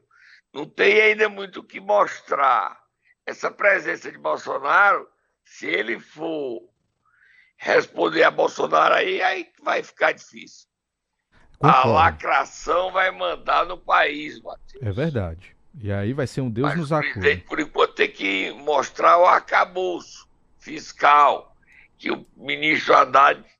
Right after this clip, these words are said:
Speaker 1: já está mostrando aos líderes partidários. E quem falou sobre esse arcabouço, como é que vai ser,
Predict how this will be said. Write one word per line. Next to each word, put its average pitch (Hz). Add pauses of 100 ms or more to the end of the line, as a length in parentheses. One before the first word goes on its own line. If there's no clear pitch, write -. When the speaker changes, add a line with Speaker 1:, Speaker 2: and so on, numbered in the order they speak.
(520)
Speaker 1:
já 156
está 165
mostrando 151 (680)
aos 127
líderes 139
partidários. 135 (840)
E 117
quem 151
falou 156
sobre 139 (280)
esse 113
arcabouço, 135 (460)
como 120
é 139
que -
vai 135
ser, -